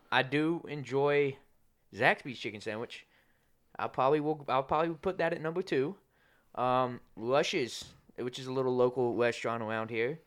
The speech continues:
has a very good chicken sandwich. I do like it. And then, um, I would probably have to go, not knowing,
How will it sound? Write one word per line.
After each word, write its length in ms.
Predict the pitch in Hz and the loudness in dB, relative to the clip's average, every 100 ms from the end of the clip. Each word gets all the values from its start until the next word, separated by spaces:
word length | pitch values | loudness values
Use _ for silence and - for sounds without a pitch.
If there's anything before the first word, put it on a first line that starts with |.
| _ _ _ - | _ _ _ -4
has 180 | 117 | -2
a 60 | 113 | 0
very 300 | 104 110 107 | 2 2 2
good 180 | 110 104 | -2 -2
chicken 260 | 113 104 | -6 -6
sandwich. 500 | 98 104 101 110 - - _ _ _ - | -6 -6 -6 -8 -12 -18 _ _ _ -8
I 100 | 113 | -6
do 180 | 117 135 | -2 -2
like 280 | 139 143 139 | 2 2 2
it. 260 | 117 131 _ _ _ - _ _ | -4 -4 _ _ _ -20 _ _
And 200 | 120 123 | -10 -4
then, 380 | 143 160 147 143 _ _ - | -2 -2 -4 -8 _ _ -10
um, 340 | 120 123 120 120 | 0 2 2 0
I 100 | - | 2
would 140 | 135 135 | 2 2
probably 300 | 143 147 143 | 0 2 0
have 220 | 131 139 | -2 -2
to 80 | 147 | -8
go, 500 | 131 127 127 127 120 - - _ _ _ _ _ | 0 2 4 2 -2 -10 -20 _ _ _ _ _
not 340 | - 117 143 131 | -4 2 2 2
knowing, 560 | 147 156 170 165 156 | 2 4 2 0 -6